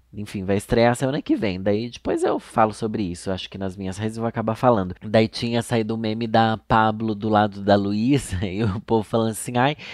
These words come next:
é o, quan-, quando você compra o shampoo e vem uma amostra de condicionador." Porque a Luísa, gente,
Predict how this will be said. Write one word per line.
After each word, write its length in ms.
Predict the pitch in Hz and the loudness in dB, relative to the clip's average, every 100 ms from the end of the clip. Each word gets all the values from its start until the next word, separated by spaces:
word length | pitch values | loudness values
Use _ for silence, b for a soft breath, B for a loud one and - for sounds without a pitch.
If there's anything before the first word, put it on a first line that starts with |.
| 180 123 | -14 4
é 160 | 127 | 6
o, 120 | 127 123 | 6 4
quan-, 360 | 139 135 - 110 | 0 0 -2 -6
quando 180 | 131 | -2
você 240 | 127 135 135 | 0 0 -2
compra 300 | - 127 131 | -2 -2 -4
o 40 | |
shampoo 600 | - 131 120 - 135 165 | -2 -2 -2 -4 -2 0
e 120 | 135 | 0
vem 220 | 120 127 127 | 0 0 0
uma 220 | 131 131 | 2 2
amostra 640 | 127 120 120 123 131 113 | 4 2 2 2 0 0
de 340 | 101 110 113 107 | 0 0 2 0
condicionador." 920 | - 117 113 123 120 143 139 110 110 | -2 -4 -2 0 2 4 4 4 4
Porque 180 | - 139 | 2 2
a 20 | |
Luísa, 540 | 147 151 165 170 127 | 4 2 0 0 -2
gente, 420 | 95 101 87 - | -2 -4 -6 -14